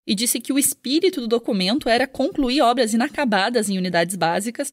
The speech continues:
além de permitir que os usuários usem a rede privada com as despesas pagas pelo governo. O decreto não mencionava o Ministério da Saúde. A ideia do governo era estruturar projetos piloto para esse tipo de parceria,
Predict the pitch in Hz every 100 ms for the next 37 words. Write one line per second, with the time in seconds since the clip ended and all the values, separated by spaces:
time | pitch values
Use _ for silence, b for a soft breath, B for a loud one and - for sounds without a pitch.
0 | _ - 208 247 311 262 - 269 392 311
1 | - 262 294 240 233 208 185 226 247 220
2 | 240 262 233 196 220 269 - 311 202 185
3 | 226 262 247 233 226 - 220 254 254 -
4 | 196 247 247 - 240 269 233 151 127 156
5 | - - 196 226 - 196 - - 196 208
6 | 277 285 262 190 175 202 214 226 - 208
7 | 208 - 233 170 160 - - - 175 170
8 | 170 165 180 233 180 196 254 240 240 226
9 | 240 226 202 - 202 208 226 - - 247
10 | 196 214 220 226 196 202 220 247 233 240
11 | 240 - 208 208 277